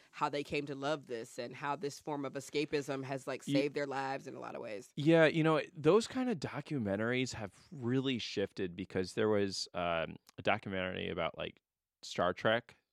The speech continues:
Speaker 1: Okay,
Speaker 2: fans, and
Speaker 1: yeah.
Speaker 2: it w-, it really made, it just made fun of them. I think it was called, like, Trekkies. It was not, it was not a good documentary. It's like, "Look at these nerds."
Speaker 1: What?
Speaker 2: And so I think, uh, and sort of these fringe kinds of, um, hobbies or interests,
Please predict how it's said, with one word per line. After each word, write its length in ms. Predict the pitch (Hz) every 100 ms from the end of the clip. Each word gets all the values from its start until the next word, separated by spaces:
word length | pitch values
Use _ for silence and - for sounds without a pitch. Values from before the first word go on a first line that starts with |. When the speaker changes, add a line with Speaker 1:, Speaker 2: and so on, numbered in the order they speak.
| _ _ -
Speaker 1:
Okay, 120 | 123 135
Speaker 2:
fans, 280 | 147 156 -
and 80 | 151
Speaker 1:
yeah. 100 | 156
Speaker 2:
it 20 |
w-, 100 | 143 -
it 120 | 117
really 280 | 117 131 156
made, 240 | 123 104 -
it 100 | 101
just 200 | - -
made 260 | 95 90 87
fun 200 | 82 78
of 80 | 76
them. 260 | 65 71 -
I 40 | -
think 120 | 95
it 40 |
was 120 | 80
called, 180 | - 73
like, 140 | - -
Trekkies. 460 | - 73 - 71
It 80 | 90
was 160 | 98 -
not, 300 | 123 127 -
it 60 | 110
was 160 | 101 98
not 140 | 95
a 60 | 98
good 220 | 107 104
documentary. 640 | 95 90 101 90 85 87
It's 100 | 85
like, 140 | 80 87
"Look 180 | 95 90
at 60 |
these 140 | 87 165
nerds." 220 | 80 80
Speaker 1:
What? 600 | 523 554 554 554 539 539 - 123
Speaker 2:
And 120 | 123
so 200 | - 131
I 100 | 120
think, 320 | - 143 143 - _ _ _ -
uh, 120 | 104 107
and 180 | 117 113
sort 160 | 151
of 120 | 139
these 240 | 113 107 -
fringe 580 | - - 98 98 98 -
kinds 440 | - 92 90 87
of, 160 | 90 85 _ _ _
um, 220 | 90 80 85
hobbies 760 | - 90 87 90 87 85 80
or 120 | 82 -
interests, 640 | 95 90 110 107 120 -